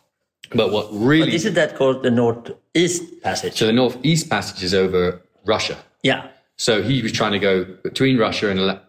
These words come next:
Speaker 1: in, in the Bering Strait between Russia
Speaker 2: Yeah.
Speaker 1: and Alaska, then turn right and go over North
Speaker 2: Yeah.
Speaker 1: America.
Speaker 2: <laughs> Turn right.
Speaker 1: Yeah, yeah, yeah.
Speaker 2: Yeah.
Speaker 1: <laughs> So, um, he,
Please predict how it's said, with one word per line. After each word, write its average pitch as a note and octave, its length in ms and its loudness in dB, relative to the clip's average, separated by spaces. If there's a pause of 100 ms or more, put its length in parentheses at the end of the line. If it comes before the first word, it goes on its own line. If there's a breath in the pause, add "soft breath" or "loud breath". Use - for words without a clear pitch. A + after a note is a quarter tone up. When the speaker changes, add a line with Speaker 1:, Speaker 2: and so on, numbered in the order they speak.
(160)
Speaker 1:
in, G#2 220 -2
in A2+ 140 0
the A2 80 0
Bering A2+ 260 0
Strait F#2 340 -2
between F#2+ 200 -6
Russia F2+ 220 0
Speaker 2:
Yeah. - 20 -10
Speaker 1:
and F2 80 -4
Alaska, F2+ 300 -4
then F2+ 140 -2
turn F#2 300 -2
right F#2 320 0
and E2+ 100 -10
go E2 180 -2
over E2 160 -4
North E2 120 -4
Speaker 2:
Yeah. A#2+ 160 0
Speaker 1:
America. F2+ 540 -6
Speaker 2:
<laughs> - 20 -2
Turn C#3 260 0
right. A2+ 240 0
Speaker 1:
Yeah, A#2 140 2
yeah, G#2 240 2
yeah. D#3+ 240 0
Speaker 2:
Yeah. - 440 -2
Speaker 1:
<laughs> - 100 -2
So, A#2+ 280 2
um, G#2+ 300 -2
he, A#2+ 160 2